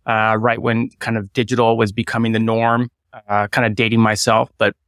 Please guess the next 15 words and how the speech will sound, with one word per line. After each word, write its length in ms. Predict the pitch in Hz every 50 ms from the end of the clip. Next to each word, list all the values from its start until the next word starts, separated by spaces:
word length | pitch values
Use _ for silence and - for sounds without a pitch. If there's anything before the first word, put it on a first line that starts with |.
| _ -
you 100 | 135 113
know, 200 | 101 101 110 113 _ -
the 60 | 110
transition 500 | - - 117 113 104 104 107 - - 101
from 200 | 95 - 104 -
film 300 | - - 117 113 110 107 101
to 100 | - 98
digital. 440 | 101 107 101 110 110 113 117 - _ _ _ _ _ _ _ _ _ _ _ -
Um, 340 | - 120 117 117 117 120 127
grew 240 | 127 - 156 165 165
that 220 | 147 160 151 135
with 100 | 170 156
a 60 | 151 139
partner, 560 | - 139 151 147 165 165 160 160 160 160 -
sold, 480 | - - - - 147 143 147 147 139